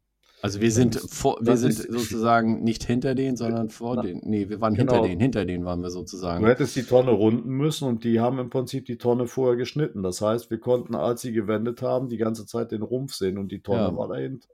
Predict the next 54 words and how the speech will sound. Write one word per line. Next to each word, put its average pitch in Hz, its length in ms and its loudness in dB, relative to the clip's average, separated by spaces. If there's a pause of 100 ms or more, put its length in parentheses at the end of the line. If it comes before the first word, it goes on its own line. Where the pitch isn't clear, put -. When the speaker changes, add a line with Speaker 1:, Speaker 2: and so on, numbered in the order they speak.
(220)
Speaker 1:
Genau. 95 460 -2 (580)
Speaker 2:
Das - 140 -20
heißt, 113 420 2
auch 104 220 -2
da 110 260 0
werden 110 200 2
wir 107 80 -2
noch 104 200 -4
mal 101 140 -4
eine 92 100 0
Diskussion 95 540 -4
mit 90 140 -6
Arvid 95 320 -2
führen 87 320 -8
müssen. 92 280 -8
Ich - 180 -14
glaube, 110 340 4
wir 110 100 0
haben 117 140 0
noch 107 160 -2
ein 120 200 -4
oder 101 180 -2
zwei 101 280 -2
Fotos 117 460 -4
hingekriegt. 87 540 -8
Wir 90 80 -4
haben 92 80 -4
gesagt, 90 280 -4
mein 90 220 -2
Gott, 87 180 -4
es - 140 -12
ist - 180 -20
eh 101 120 -10
eine 92 120 -12
Spaßregatta, 90 840 -4
es - 60 -6
Speaker 1:
Genau. 104 280 2
Speaker 2:
geht 95 220 -6
um 80 80 -12
nichts. 85 160 -4
Speaker 1:
Also 98 160 0
wir 107 120 6
haben 113 120 6
auch 107 120 4
nicht 107 140 0
Protest - 400 -2
deswegen 92 320 -2
eingelegt, 90 720 -2
das - 160 -14
brauchten 80 420 -10
wir 85 60 -4
Speaker 2:
Nee, 120 160 8
Speaker 1:
nicht. 95 180 4
Speaker 2:
weil, 117 160 0